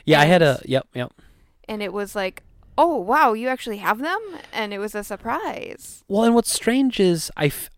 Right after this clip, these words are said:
Speaker 1: I, I have, occasionally, I've, I'm, when I'm out and about, I've seen Switches enough. Like, I could have bought another five or six Switches if I really wanted to. I've seen 'em at Best Buy
Speaker 2: Oh.
Speaker 1: a couple times, seen 'em at Walmart a couple times.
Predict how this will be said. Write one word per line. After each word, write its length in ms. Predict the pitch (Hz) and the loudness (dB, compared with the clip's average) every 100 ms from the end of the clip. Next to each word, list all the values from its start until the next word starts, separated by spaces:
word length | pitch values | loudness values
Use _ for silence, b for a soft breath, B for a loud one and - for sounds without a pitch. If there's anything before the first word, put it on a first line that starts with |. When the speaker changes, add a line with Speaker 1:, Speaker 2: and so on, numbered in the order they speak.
| - | -2
Speaker 1:
I, 140 | 165 - - | 0 0 2
I 80 | 165 | 2
have, 720 | 160 170 175 170 156 - - - _ _ _ _ _ _ b b b b - | 2 2 4 2 -2 -12 -18 -20 _ _ _ _ _ _ b b b b -8
occasionally, 840 | - 214 262 220 185 151 139 139 | 0 4 4 4 2 2 0 -2
I've, 300 | - 147 135 - | 2 2 2 0
I'm, 220 | 139 143 - | 0 0 -2
when 140 | 147 | 0
I'm 100 | 151 | 4
out 80 | 175 | 2
and 80 | 151 | 2
about, 320 | 127 135 180 | 2 4 4
I've 160 | 139 131 | 2 0
seen 320 | - 220 214 | -2 0 0
Switches 420 | - 143 135 127 | 0 0 2 0
enough. 440 | 123 131 117 - - | 0 0 -2 -12 -6
Like, 140 | 139 | 0
I 80 | 196 | 2
could 120 | - 262 | 4 2
have 100 | 170 | 6
bought 180 | 151 | 4
another 160 | 143 127 | 4 0
five 260 | - 131 120 | 2 2 2
or 40 | |
six 220 | - 120 - | -4 -6 -2
Switches 280 | 120 131 | -2 -2
if 120 | 110 113 | -4 -4
I 40 | |
really 200 | 110 113 | -4 -4
wanted 280 | 113 117 117 | -4 -6 -6
to. 100 | - | -8
I've 100 | 117 | -8
seen 140 | - 147 | -4 -2
'em 40 | |
at 100 | 160 | 2
Best 220 | 139 135 | 2 2
Buy 120 | 143 135 | 2 0
Speaker 2:
Oh. 40 | |
Speaker 1:
a 20 | |
couple 220 | - 139 | 0 0
times, 340 | 135 135 131 127 | 0 0 -2 -4
seen 120 | 123 | -2
'em 0 | 147 | 0
at 20 | |
Walmart 300 | 143 127 127 | 2 2 0
a 40 | 123 | -2
couple 200 | 123 123 | -4 -4
times. 340 | 113 110 | -6 -8